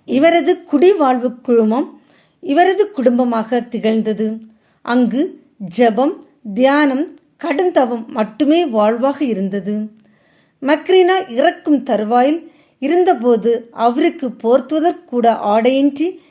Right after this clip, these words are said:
ஏழ்மை நிலையில் இருந்தார். என்றாலும் அவர் மகிழ்ச்சியாகவே இருந்தார். இவரது சகோதரர் ஆயர்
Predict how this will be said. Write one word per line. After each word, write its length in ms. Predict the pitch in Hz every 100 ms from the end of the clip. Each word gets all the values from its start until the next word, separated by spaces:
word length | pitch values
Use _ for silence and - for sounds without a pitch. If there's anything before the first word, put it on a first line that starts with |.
| _
ஏழ்மை 480 | - 247 320 339 311
நிலையில் 340 | 233 208 220 233
இருந்தார். 480 | 208 208 202 208 202 _ _ _ _
என்றாலும் 800 | - 202 214 254 226 254 320 - _ _
அவர் 340 | 208 233 233
மகிழ்ச்சியாகவே 760 | 220 208 269 - 320 294 285 339
இருந்தார். 500 | 311 220 202 202 202 208 - _ _ _ _ _ -
இவரது 460 | 269 330 370 285
சகோதரர் 760 | 247 - 208 185 208 233 262 311 - _ _
ஆயர் 560 | - 247 302 330 302 196